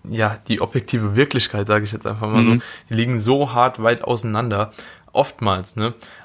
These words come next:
Speaker 1: Aber
Speaker 2: Mhm.
Speaker 1: was ich mich dann halt auch immer frage, ist denn, also gerade bei so solchen Gewichtgeschichten,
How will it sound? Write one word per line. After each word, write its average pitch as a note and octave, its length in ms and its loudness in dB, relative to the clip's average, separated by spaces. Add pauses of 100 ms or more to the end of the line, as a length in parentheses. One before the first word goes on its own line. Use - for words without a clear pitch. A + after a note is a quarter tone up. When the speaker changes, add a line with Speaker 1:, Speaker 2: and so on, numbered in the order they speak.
(140)
Speaker 1:
Aber A#2 340 6
Speaker 2:
Mhm. A2 60 -6
Speaker 1:
was A2+ 160 -6
ich - 160 -8
mich D#3 120 -4
dann G#2+ 200 -4
halt G2+ 180 -10
auch C#3 180 -2
immer A2+ 200 -2
frage, B2+ 420 -2
ist - 380 -8
denn, A2+ 180 0 (320)
also A#2 180 -4
gerade C#3 300 2
bei C#3 140 2
so B2+ 200 -2 (240)
solchen C3 360 0
Gewichtgeschichten, A2 960 -4